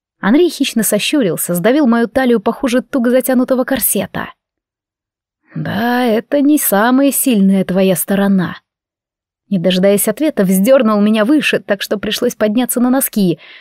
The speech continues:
шею обожгло его дыханием. В злом шепоте не осталось ни спокойствия, ни холода. "Убирайся из Ольвежа, Тереза!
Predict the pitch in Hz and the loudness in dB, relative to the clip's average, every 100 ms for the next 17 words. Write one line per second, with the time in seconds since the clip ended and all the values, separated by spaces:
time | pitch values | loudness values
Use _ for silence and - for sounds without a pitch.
0 | - - 214 220 226 226 208 208 226 247 | -6 -2 0 0 0 0 2 2 2 0
1 | 247 202 180 175 196 - - _ _ _ | -2 -2 -2 -4 -6 -8 -12 _ _ _
2 | _ _ 185 185 302 254 - 311 220 196 | _ _ -2 2 2 2 0 -2 -2 0
3 | 190 214 233 - 254 254 - 254 - 226 | 0 0 0 -2 0 0 0 0 0 -6
4 | - 202 214 214 - 208 208 233 - 208 | -6 0 0 0 0 0 2 0 0 0
5 | 208 196 185 165 - _ _ _ _ _ | 2 2 2 0 -4 _ _ _ _ _
6 | _ _ _ - 165 165 180 185 196 208 | _ _ _ -8 -6 -4 -4 -4 -4 -2
7 | 226 202 - 220 214 196 233 254 214 180 | -2 -2 0 0 2 2 2 4 2 2
8 | 175 - - 220 240 214 180 160 175 - | -2 -4 -2 0 2 2 0 -2 -6 -12